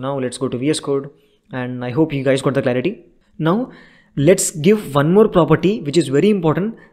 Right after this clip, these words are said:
that is transition. So let me write T R A N S I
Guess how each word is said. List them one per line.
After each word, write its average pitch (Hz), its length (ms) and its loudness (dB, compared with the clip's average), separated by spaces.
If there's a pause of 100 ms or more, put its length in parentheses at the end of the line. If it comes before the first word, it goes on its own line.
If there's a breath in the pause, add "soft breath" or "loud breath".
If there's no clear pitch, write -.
(160)
that 143 160 0
is - 100 -6 (240)
transition. 127 500 -4 (280)
So 127 160 -2 (160)
let 117 100 -10
me 143 140 0
write 143 180 0 (320)
T 131 160 -4
R 127 240 -4
A 127 60 0
N 120 240 -4
S - 100 -8 (400)
I - 20 -2